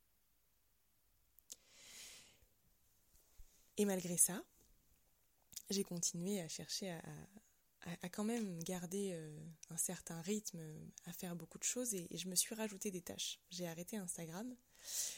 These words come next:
mais je me suis rajouté des choses. J'ai voulu, euh, euh, vendre quelques petites affaires à moi et donc, bah, il faut faire les colis, il faut s'occuper de tout ça.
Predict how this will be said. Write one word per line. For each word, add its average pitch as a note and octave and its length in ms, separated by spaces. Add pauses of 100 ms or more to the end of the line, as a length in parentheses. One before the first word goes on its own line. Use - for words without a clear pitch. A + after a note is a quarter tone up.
(180)
mais F#3+ 100
je F#3 100
me F#3 60
suis - 180
rajouté E3 300
des E3+ 80
choses. G3 360
J'ai D#3 100
voulu, D#3 360
euh, D#3 140 (760)
euh, D3+ 200 (920)
vendre E3 380
quelques D#3+ 320
petites - 420
affaires E3 380
à D#3+ 40
moi F#3+ 360
et E3 80
donc, D#3+ 340
bah, D3 140
il C#3+ 80
faut - 100
faire D#3 220
les D3 100
colis, F3+ 540
il D#3+ 60
faut - 220
s'occuper - 440
de - 100
tout - 140
ça. A#3 200